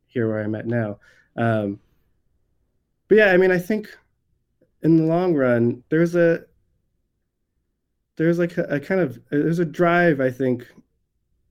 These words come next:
for most teachers, and at least the most teachers that I know, that does kind of compel that work, that is, um,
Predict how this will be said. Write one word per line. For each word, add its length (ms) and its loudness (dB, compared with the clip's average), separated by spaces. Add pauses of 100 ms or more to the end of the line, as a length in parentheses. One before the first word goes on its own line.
(260)
for 580 -2
most 480 -4
teachers, 380 -10
and 140 -6
at 180 -8
least 280 -6
the 60 -6
most 220 -2
teachers 240 -8
that 100 -6
I 100 -6
know, 360 -8 (400)
that 260 -4 (720)
does 220 2
kind 240 0
of 240 -2 (680)
compel 420 -2
that 180 -2
work, 220 -8
that 160 -4
is, 380 -8
um, 460 -6